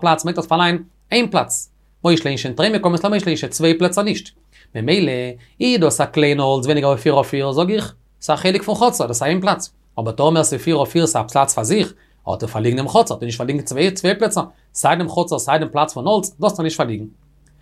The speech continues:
זאג די גמרא, ולא יאמר, אלא תומאס האט שוין פיר אויף פיר ווארט דער באטל צום חצר. אלא די לא גבוה עשרה. זיי נישט איך צען טפחים. אבל גבוה עשרה, זיי איך צען טפחים. דאס איז א חשוב פלאץ פאר זיך. אף אגב, די לא יהווה ארבע אמות, אפילו נישט פיר אויף פיר אמות,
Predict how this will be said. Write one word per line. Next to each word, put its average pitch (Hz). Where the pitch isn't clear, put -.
זאג 143
די 160
גמרא, 139
ולא 147
יאמר, 190
אלא 151
תומאס 160
האט 185
שוין 160
פיר 185
אויף 135
פיר 185
ווארט 160
דער 143
באטל 131
צום 127
חצר. 139
אלא 180
די 160
לא 160
גבוה 151
עשרה. 120
זיי -
נישט 226
איך 170
צען 143
טפחים. 107
אבל 202
גבוה 160
עשרה, 175
זיי 127
איך 175
צען 160
טפחים. 127
דאס 123
איז -
א 120
חשוב 160
פלאץ 147
פאר 123
זיך. 147
אף 180
אגב, 160
די 156
לא 143
יהווה 151
ארבע 131
אמות, 156
אפילו 156
נישט 160
פיר 165
אויף 151
פיר 123
אמות, 160